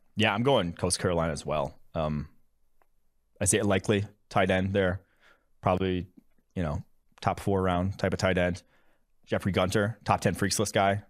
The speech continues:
Coastal Carolina graded out actually pretty well. He's gonna be on P F S top hundred draft board when it drops, uh, tomorrow, actually. So, yeah, I, I, I think Coastal Carolina is who I'm rolling with there.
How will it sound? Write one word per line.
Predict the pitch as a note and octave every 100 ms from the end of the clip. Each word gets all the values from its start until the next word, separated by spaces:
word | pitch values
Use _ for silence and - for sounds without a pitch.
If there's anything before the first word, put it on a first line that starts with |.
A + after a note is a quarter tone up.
| _
Coastal | - F#2+ -
Carolina | G2+ F#2 F#2 F#2 F2+ G#2+ _ _ - - G2+
graded | G2+ F#2
out | F2+ F2+
actually | F2 -
pretty | G2
well. | E2+ F2 F2 G#2 _ _ _ _
He's | -
gonna | F#2
be | E2+
on |
P | E2+ F#2
F | F2+
S | -
top | F#2 F2
hundred | F2
draft | E2 E2+
board | G#2 F#2+ F#2 _ _ _
when | G#2+ F#2
it |
drops, | E2+ G2+ G#2 - _ _ _ _ _ F2
uh, | E2+
tomorrow, | D#2+ F#2+ C#3+ G#2+ -
actually. | F2 - G2+ - - -
So, | - G#2+ F#2+ F#2 - _ _ _ _ _ _ _ _ _
yeah, | G2+ F2
I, | G#2 F#2+ G2+ -
I, | G2 - - -
I | G2+
think | F#2+
Coastal | F2 - -
Carolina | D#2+ D2 C#2 D#2 -
is | E2 -
who | - G#2+
I'm | F2+ F2 E2
rolling | F2 D#2 E2
with | D2+ -
there. | G2 E2 C#2